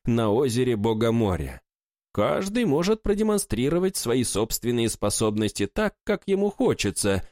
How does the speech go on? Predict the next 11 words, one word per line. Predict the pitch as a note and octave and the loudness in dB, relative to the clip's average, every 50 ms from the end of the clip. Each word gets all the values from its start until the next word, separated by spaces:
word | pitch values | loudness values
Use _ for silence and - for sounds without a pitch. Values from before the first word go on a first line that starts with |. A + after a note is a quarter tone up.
| _ _ - | _ _ -8
во | - F3+ G3+ G3+ | -2 0 0 2
время | F#3+ G3+ G3 E3+ E3 E3 | 2 2 0 2 0 0
судьбы | D3 - - E3+ D#3+ D3+ D#3 E3+ D3+ | 0 0 -2 -2 -2 0 0 0 2
Бога | B2+ C3+ C3+ C3 C#3+ C#3+ | 2 0 0 2 0 0
моря, | D3 C3 G#2+ F#2 E2+ D2 C#2 C#2 - _ _ _ _ _ - - | 2 2 0 0 0 -2 -6 -8 -12 _ _ _ _ _ -4 0
и | G#2+ | 0
они | A2 F#2 F#2+ B2+ F3 | 2 2 2 0 0
даже | G3 A#3+ A#3 F#3+ F3+ D#3 | 0 0 0 0 0 0
могут | B2+ D#3+ F#3 G3 E3+ B2+ | 0 0 0 0 -2 -2
взять | G2+ E2 F2+ A#2+ C#3+ - - | -2 0 0 0 0 0 -2
инициативу | B2+ A#2+ A#2 A2 - - A2+ G2+ F2+ - - E3+ A#3+ A3 D#3+ D3+ D3 C3 | -2 0 0 0 0 0 0 0 0 -2 -2 -2 0 0 2 2 2 0